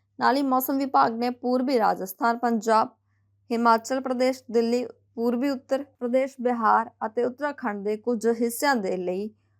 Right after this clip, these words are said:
ਧੁੰਦ ਦਾ ਯੈਲੋ ਅਲਰਟ ਵੀ ਜਾਰੀ ਕੀਤਾ ਗਿਆ ਹੈ। ਪਿਛਲੇ ਕੁਝ ਦਿਨਾਂ ਤੋਂ ਲਗਾਤਾਰ ਮੌਸਮ ਦੇ ਵਿੱਚ ਤਬਦੀਲੀ ਹੋ ਰਹੀ ਹੈ। ਲਗਾਤਾਰ ਮੌਸਮ ਬਦਲਦਾ ਦਿਖਾਈ ਦੇ ਰਿਹਾ। ਤਾਪਮਾਨ ਦੇ ਵਿੱਚ ਲਗਾਤਾਰ ਗਿਰਾਵਟ ਵੀ ਆਈ।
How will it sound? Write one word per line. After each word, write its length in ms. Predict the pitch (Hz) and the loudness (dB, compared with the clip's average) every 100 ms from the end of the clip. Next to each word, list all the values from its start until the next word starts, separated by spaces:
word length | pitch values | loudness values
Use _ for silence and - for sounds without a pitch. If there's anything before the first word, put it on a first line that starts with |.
| _ _ | _ _
ਧੁੰਦ 240 | 294 262 | 0 2
ਦਾ 320 | 226 196 180 202 _ 196 | 4 4 2 -2 _ 0
ਯੈਲੋ 460 | 226 233 247 - | 2 4 2 0
ਅਲਰਟ 320 | 202 175 170 | 0 -2 -6
ਵੀ 240 | 175 165 190 | -14 -14 -8
ਜਾਰੀ 280 | 247 226 131 - | 2 2 2 -10
ਕੀਤਾ 300 | 107 - 165 | -14 -12 -6
ਗਿਆ 160 | 180 | -4
ਹੈ। 240 | 196 214 - - | -2 -2 -4 -4
ਪਿਛਲੇ 280 | 277 302 320 | -2 0 0
ਕੁਝ 220 | 320 294 | 0 0
ਦਿਨਾਂ 260 | 294 294 | 2 0
ਤੋਂ 160 | 285 302 | 2 2
ਲਗਾਤਾਰ 440 | 277 262 269 285 | 2 2 2 2
ਮੌਸਮ 480 | 277 247 254 294 269 | 2 2 0 -2 0
ਦੇ 80 | 254 | 0
ਵਿੱਚ 420 | 233 247 233 - 254 247 254 | 2 -2 -4 -2 0 0 -2
ਤਬਦੀਲੀ 520 | 254 208 220 247 277 | -6 -2 0 2 2
ਹੋ 200 | 226 208 | 0 -2
ਰਹੀ 160 | - 160 | -6 -4
ਹੈ। 60 | 185 | 0
ਲਗਾਤਾਰ 420 | 202 220 233 247 | 2 0 0 -2
ਮੌਸਮ 380 | 226 226 247 233 | -2 -2 0 2
ਬਦਲਦਾ 300 | 220 233 240 | 2 2 0
ਦਿਖਾਈ 300 | 233 240 214 | 0 0 0
ਦੇ 120 | 220 | 2
ਰਿਹਾ। 100 | 226 | 2
ਤਾਪਮਾਨ 400 | 240 233 240 240 | 4 2 2 0
ਦੇ 80 | 233 | 0
ਵਿੱਚ 300 | 226 226 240 233 | 0 -2 -2 0
ਲਗਾਤਾਰ 480 | 233 214 240 233 247 | 2 0 -2 0 0
ਗਿਰਾਵਟ 540 | 226 220 202 196 233 254 | 2 4 4 4 0 -2
ਵੀ 140 | 247 | -2
ਆਈ। 120 | 175 | -2